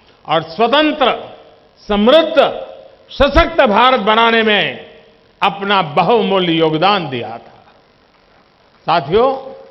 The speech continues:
आजाद हिंद सरकार, यह आजाद हिंद सरकार, ये सिर्फ नाम नहीं था, बल्कि नेताजी के नेतृत्व में इस सरकार द्वारा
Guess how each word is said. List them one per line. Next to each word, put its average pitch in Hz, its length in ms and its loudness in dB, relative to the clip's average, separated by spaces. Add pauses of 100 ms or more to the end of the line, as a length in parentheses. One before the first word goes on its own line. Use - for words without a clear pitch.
(720)
आजाद 247 640 6
हिंद 254 280 2
सरकार, 247 880 0 (1900)
यह 220 160 4
आजाद 269 460 6
हिंद 302 220 2
सरकार, 262 920 2 (640)
ये 151 200 0
सिर्फ 226 420 2
नाम 240 380 2
नहीं 247 320 2
था, 254 520 2 (1160)
बल्कि 226 460 0
नेताजी 240 640 2
के 233 180 0
नेतृत्व 233 540 0
में 226 420 -4 (880)
इस 226 240 -6
सरकार 247 500 0
द्वारा 262 540 0